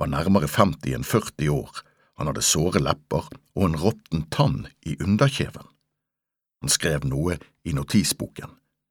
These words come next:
Jan Radem satte seg på benken hans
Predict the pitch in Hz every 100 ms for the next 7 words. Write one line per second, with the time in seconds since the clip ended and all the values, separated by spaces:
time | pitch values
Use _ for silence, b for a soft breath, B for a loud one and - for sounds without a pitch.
0 | _ _ _ _ _ 78 76 65 64 73
1 | 73 69 67 B B - 90 120 - 80
2 | 78 B B - 76 95 90 73 67 90
3 | -